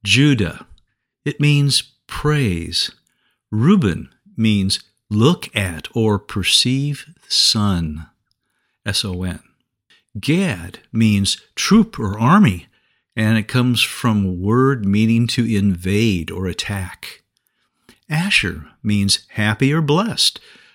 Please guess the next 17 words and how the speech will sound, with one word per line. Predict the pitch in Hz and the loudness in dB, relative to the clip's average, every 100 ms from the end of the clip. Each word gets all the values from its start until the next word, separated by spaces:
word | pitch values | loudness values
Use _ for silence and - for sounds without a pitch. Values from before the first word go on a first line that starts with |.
| _ | _
from | - 143 131 | -2 0 2
the | 127 | 2
word | 120 131 151 147 | 2 2 2 2
meaning | 131 127 131 131 131 - _ | 2 4 4 2 0 -4 _
to | - | -6
go | 92 104 101 101 | 0 4 4 4
on, | 113 92 71 78 - - | 4 2 -2 -12 -16 -6
advance, | 104 95 92 120 113 80 - - | -4 -2 2 4 2 2 -2 0
make | 95 117 127 | 2 0 0
progress. | - - 117 117 95 - - - - - _ _ _ _ _ _ - _ _ _ | -8 -4 -2 -4 -6 -10 -8 -8 -8 -12 _ _ _ _ _ _ -20 _ _ _
Naphtali | 120 139 220 226 - 95 90 - _ _ _ _ _ - | 0 2 2 2 -2 -2 -4 -12 _ _ _ _ _ -4
means | 101 98 151 180 - _ _ _ | 0 2 2 0 -4 _ _ _
wrestling | 87 85 131 - 131 92 78 | -8 -2 0 0 -2 -8 -8
or | |
fighting. | 71 - - 127 120 85 87 _ _ _ _ _ _ _ _ - | -14 -14 -10 -8 -8 -12 -20 _ _ _ _ _ _ _ _ -8
Manasseh | 95 95 107 113 190 190 - _ _ | -4 -2 0 0 -2 -4 -12 _ _
means | 117 110 107 104 | 0 2 2 0